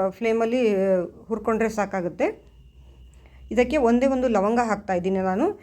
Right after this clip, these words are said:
ಇವಾಗ ಏಲಕ್ಕಿ ಸೇರಿಸ್ಕೊತಾ ಇಲ್ಲ, ನಾನು ಲಾಸ್ಟಲ್ಲಿ ಏಲಕ್ಕಿ ಪೌಡ್ರ್ ಹಾಕ್ತಾ ಇರೋದ್ರಿಂದ ಒಂದೇ ಒಂದು ಲವಂಗ ಹಾಕ್ತಾ ಇದ್ದೀನಿ.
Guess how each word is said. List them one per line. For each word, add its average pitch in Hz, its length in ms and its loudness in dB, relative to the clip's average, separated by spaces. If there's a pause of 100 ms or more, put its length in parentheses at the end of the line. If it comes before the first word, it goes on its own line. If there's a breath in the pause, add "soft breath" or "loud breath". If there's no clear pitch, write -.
(220 loud breath)
ಇವಾಗ 233 340 2
ಏಲಕ್ಕಿ 240 400 0
ಸೇರಿಸ್ಕೊತಾ 202 520 -4
ಇಲ್ಲ, 185 160 0
ನಾನು 220 260 -2
ಲಾಸ್ಟಲ್ಲಿ 214 480 -2
ಏಲಕ್ಕಿ 196 300 -4
ಪೌಡ್ರ್ 208 280 -2
ಹಾಕ್ತಾ 190 260 -6
ಇರೋದ್ರಿಂದ 180 380 -2
ಒಂದೇ 214 300 0
ಒಂದು 233 180 0
ಲವಂಗ 202 320 0
ಹಾಕ್ತಾ 202 300 -4
ಇದ್ದೀನಿ. 185 400 -2